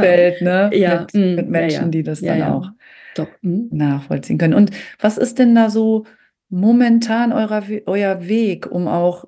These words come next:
Speaker 1: ähm, ja, zum Beispiel dann mit dem älteren Sohn in einem guten Kontakt zu sein? Gibt es da irgendwas, was ihr vielleicht schon gelernt habt, so in der,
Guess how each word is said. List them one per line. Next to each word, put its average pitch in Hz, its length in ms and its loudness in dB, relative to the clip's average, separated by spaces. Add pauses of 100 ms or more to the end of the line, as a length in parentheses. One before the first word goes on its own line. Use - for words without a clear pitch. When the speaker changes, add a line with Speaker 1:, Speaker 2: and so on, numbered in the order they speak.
Speaker 1:
ähm, 175 600 -4
ja, 185 180 -4
zum 180 160 -6
Beispiel 170 300 -4
dann 170 180 0
mit 170 140 -6
dem 170 120 -2
älteren 175 400 -4
Sohn 180 420 -4 (680)
in 196 300 -2
einem 180 460 0
guten 196 360 -4
Kontakt 196 480 -4
zu - 80 -2
sein? 226 320 2
Gibt 196 160 -6
es 196 80 -6
da 185 140 2
irgendwas, 190 420 -2
was 190 160 -6
ihr 180 140 -4
vielleicht 180 340 -6
schon 180 500 -4
gelernt 190 580 2
habt, 165 260 -4
so 160 200 -4
in 156 200 -2
der, 160 320 -4